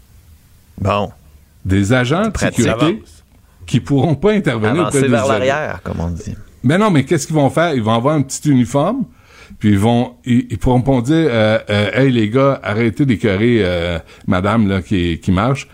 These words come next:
Speaker 2: Non, non. Ils vont faire quoi ? Ils vont appeler la police. « Hey, il y a des gens qui écœurent les », je, je, je comprends pas.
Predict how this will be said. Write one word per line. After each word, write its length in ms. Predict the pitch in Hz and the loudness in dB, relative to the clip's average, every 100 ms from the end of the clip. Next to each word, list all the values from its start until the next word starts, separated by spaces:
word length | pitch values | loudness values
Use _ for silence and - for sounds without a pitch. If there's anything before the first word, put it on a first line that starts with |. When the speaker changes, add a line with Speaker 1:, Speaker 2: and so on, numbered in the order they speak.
| - | -4
Speaker 2:
Non, 140 | 107 135 | 0 0
non. 160 | 151 - - - - - | 0 -6 -20 -20 -18 -6
Ils 80 | 90 | 0
vont 160 | 101 | 0
faire 240 | - 110 - | 0 -2 0
quoi ? 120 | 123 | -2
Ils 60 | 107 | 0
vont 80 | |
appeler 220 | 101 98 127 | 0 0 -2
la 80 | |
police. « 420 | 113 110 131 143 - - | 0 0 0 0 -6 -14
Hey, 200 | - 131 | -4 -2
il 20 | 139 | 0
y 60 | |
a 60 | 120 | 0
des 260 | 110 117 | 0 0
gens 200 | 110 143 | 0 -2
qui 140 | 165 120 | -2 -6
écœurent 320 | 98 117 127 | -6 -4 -2
les », 220 | 131 113 - - - _ _ _ _ | 0 -2 -6 -20 -20 _ _ _ _
je, 100 | - - - - - | -14 -12 -12 -14 -16
je, 60 | - 58 - 71 82 - | -6 -2 -2 -4 -6 -10
je 120 | - | -12
comprends 320 | - 92 76 71 | -4 -4 -2 -4
pas. 140 | - | -8